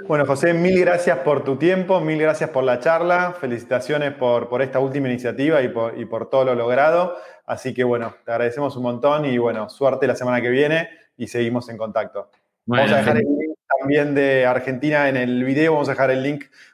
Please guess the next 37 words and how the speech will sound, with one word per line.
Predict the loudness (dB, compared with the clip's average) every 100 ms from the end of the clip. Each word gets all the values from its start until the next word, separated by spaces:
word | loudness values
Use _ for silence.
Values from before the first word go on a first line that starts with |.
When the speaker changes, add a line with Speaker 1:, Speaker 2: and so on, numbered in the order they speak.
| _
Speaker 1:
para | 0
que | 0
aquellos | 0 -2 -2
que | -4
se | -8 -6
quieran | -4 -2 -4
comprar | -8 -10
su | -10
entrada | -2 2 4
puedan | 4 2
hacerlo. | -4 -10 -12
Así | -14 -14
que, | -12 -12 -8
mil | -2 0
Speaker 2:
Bueno, |
Speaker 1:
gracias. | 2 2 2
Speaker 2:
bueno, | 0 0 0
la | 2
verdad | 4 4 2
es | 2
que, | 2 2 -2 -2
que | 0
gracias | 2 2 0 -2
por | -2 -4
esta | -2 -4
oportunidad. | -4 -6 -6 -2 0 2 2 0 -6 -16 _ _ _ _
La | -4 -2
verdad | 0 0 -2 0
que | 0 2 2 2 2 0 0
muy | 0 0
contento | 0 0 0 -2 0 0 0 0
de, | 0 -2 -4 -8
de | -10
poder | -4 -4 -2
compartir | -4 -4 -4 -6 -4 0
esta | -2 0 0
vivencia, | 2 2 0 -2 0 2